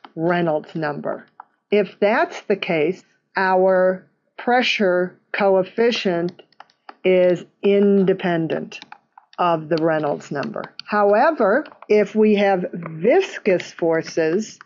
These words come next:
that are large, now our Reynolds number cannot be neglected,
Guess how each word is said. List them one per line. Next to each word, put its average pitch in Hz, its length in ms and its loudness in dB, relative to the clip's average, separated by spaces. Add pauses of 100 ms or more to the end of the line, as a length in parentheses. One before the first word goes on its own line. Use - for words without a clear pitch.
(240)
that 185 260 0
are 180 160 2
large, 170 680 0 (320)
now 214 920 2 (140)
our 190 180 2
Reynolds 220 520 2
number 180 720 0 (680)
cannot 202 760 0
be 160 420 -2 (400)
neglected, 170 920 -2